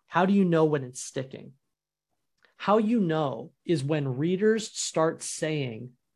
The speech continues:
your language back to you. So the moment that Dickie and I started saying,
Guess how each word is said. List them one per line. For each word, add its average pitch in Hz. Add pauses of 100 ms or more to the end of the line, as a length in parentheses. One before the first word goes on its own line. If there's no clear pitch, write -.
(180)
your 165
language 147 (180)
back 127
to -
you. 131 (960)
So 170
the 156
moment 208
that 156
Dickie 170
and 143
I 139
started 135
saying, 127